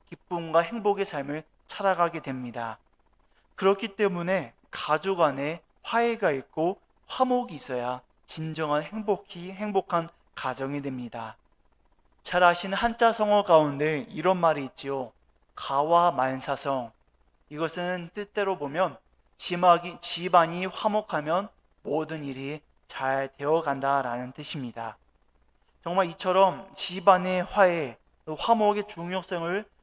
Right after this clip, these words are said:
잘 드러내는 이 말만큼 맞는 말이 없는 것 같습니다. 우리 집안이 화목하면 모든 것이 평탄함을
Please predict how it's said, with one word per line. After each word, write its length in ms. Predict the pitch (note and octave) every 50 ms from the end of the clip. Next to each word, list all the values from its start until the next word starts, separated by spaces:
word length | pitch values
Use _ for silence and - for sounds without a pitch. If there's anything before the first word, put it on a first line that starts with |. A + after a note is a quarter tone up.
| _ _ -
잘 300 | - - C#3 C3+ C#3 C3+ -
드러내는 720 | - E3 D#3+ F3+ F3+ E3+ E3 D#3+ D#3+ E3 E3 D#3+ C#3+ C3+ C3+
이 100 | D3+ E3
말만큼 680 | E3+ F3+ F3+ E3+ D#3 C#3+ - - - D#3+ E3 E3+ F3 - _ _ _ _ _ _
맞는 380 | - B2+ C3 C3+ C#3+ D#3 D#3+ E3
말이 440 | D#3+ D3+ C#3 C3 C3 C3+ C#3+ D3+ D3+ -
없는 360 | C3 C3 C#3 D3 D3+ D3+ D#3
것 160 | D#3 D#3 -
같습니다. 680 | - C#3+ - - D3 C3 B2 A#2+ - A#2+ A#2+ A2+ A2 _ _ _ _ _ _ _ _ _ _ _ _
우리 240 | - D#3+ D#3+ E3+ F3
집안이 640 | - - - F3+ D#3 F#3 F3+ F3 F3 F3+ F3+ F3+ F3
화목하면 840 | D#3+ - - A3 G#3+ A3+ G#3+ - - F#3 C#3+ C#3+ E3 F#3+ E3 - - _ _ _ _ _
모든 500 | _ C3+ C3+ C#3 D3+ D#3+ D#3 E3 E3+ D#3+
것이 440 | D3 C#3 B2 - D3 C#3+ C#3+ C#3+ C#3+ _
평탄함을 840 | - - G3+ G#3 A3 G3+ - A3 G#3+ G3 E3+ D3 C3+ C3 C3+ C#3+ D#3